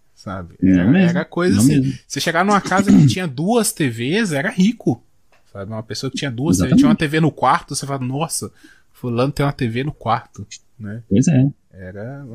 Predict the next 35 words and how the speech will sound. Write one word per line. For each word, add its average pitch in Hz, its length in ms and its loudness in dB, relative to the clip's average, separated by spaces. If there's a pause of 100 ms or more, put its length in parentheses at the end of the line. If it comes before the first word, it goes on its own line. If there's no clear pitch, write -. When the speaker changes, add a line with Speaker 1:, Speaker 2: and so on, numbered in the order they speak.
(140)
Speaker 2:
Pois 120 180 4
é, 127 160 6
bem 120 160 6
isso 165 160 -2
aí. 311 240 4
Meu 147 160 8
filho 170 220 4
hoje 170 160 6
vê 165 100 6
T 160 220 4
V, 135 100 6
ele 208 300 8
acha 185 280 4
que - 60 -2
quando, 160 240 6
quando 143 180 6
a 143 40 6
imagem 135 280 8
fica 139 200 2
ruim, 135 80 8
ele 131 80 4
fala, 131 120 4
"Nossa, 160 160 0
que - 100 2
imagem 156 280 6
ruim." 147 200 8
Eu 139 80 4
falei, 139 120 -2
Cara, 139 220 2
você 139 100 2
não 127 60 6
viu 131 100 4
quando 151 160 2
era 185 140 6
antes, 160 200 4